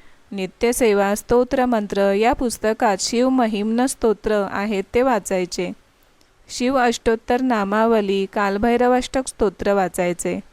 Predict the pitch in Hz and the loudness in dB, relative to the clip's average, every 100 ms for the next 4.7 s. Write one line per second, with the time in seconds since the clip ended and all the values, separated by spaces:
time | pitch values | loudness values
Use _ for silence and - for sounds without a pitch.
0 | _ _ _ _ - - 220 226 269 294 | _ _ _ _ -14 -6 0 0 2 0
1 | 233 214 208 208 202 - - _ - 208 | 0 0 0 0 0 -4 -18 _ -8 -2
2 | 214 254 277 - 240 196 - 147 214 196 | 0 0 -2 0 0 2 -2 0 0 0
3 | 202 202 185 220 240 233 214 202 196 214 | -2 -2 -2 0 2 2 0 2 4 4
4 | 269 214 - 180 175 180 | 4 2 -2 -4 -4 -6